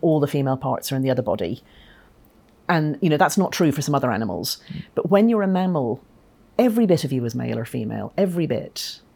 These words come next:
Speaker 1: Like, every cell of your body, every arrangement. And I hadn't realised the extent to which that's things like the thickness of your skin, the way that your bones are made, the angle of almost every joint, the,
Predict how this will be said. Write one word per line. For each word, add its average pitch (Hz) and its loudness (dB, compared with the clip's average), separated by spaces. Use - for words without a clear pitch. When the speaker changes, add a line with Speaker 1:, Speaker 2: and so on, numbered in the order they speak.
Speaker 1:
Like, 175 -2
every 196 2
cell 175 0
of 151 -2
your 156 -2
body, 143 -2
every 180 2
arrangement. 120 -2
And 196 2
I 202 2
hadn't 220 0
realised 185 0
the 170 -2
extent 170 -4
to 170 -6
which 156 -2
that's 127 -4
things 160 -2
like 156 -4
the 151 -6
thickness 156 -4
of 147 -6
your 143 -2
skin, 131 0
the 143 -2
way 143 0
that 139 -4
your 135 -2
bones 139 0
are 139 -2
made, 131 -2
the - -8
angle 151 -2
of 135 -2
almost 143 -2
every 135 -4
joint, 131 -4
the, 131 0